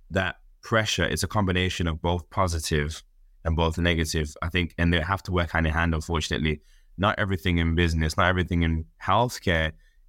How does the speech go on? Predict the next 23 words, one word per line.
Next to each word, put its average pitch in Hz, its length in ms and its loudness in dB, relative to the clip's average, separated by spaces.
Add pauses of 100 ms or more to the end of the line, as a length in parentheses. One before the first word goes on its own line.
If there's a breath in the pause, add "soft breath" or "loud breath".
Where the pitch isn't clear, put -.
is 82 100 -2
gonna 82 140 2
be 80 80 2
exciting. 85 520 0
We're 82 100 0
dealing 90 340 2
with 80 160 -2
problems, 80 580 -2 (220)
and 82 320 2
we 87 180 2
are 87 160 2
there 82 480 0
as 82 180 0
the 78 120 -2
solution. 82 640 0 (540)
So 90 400 -2
a 90 40 -2
lot 98 180 2
of 85 60 -6
things, 85 160 0
unfortunately, 85 540 0
does 85 340 0
come 82 340 0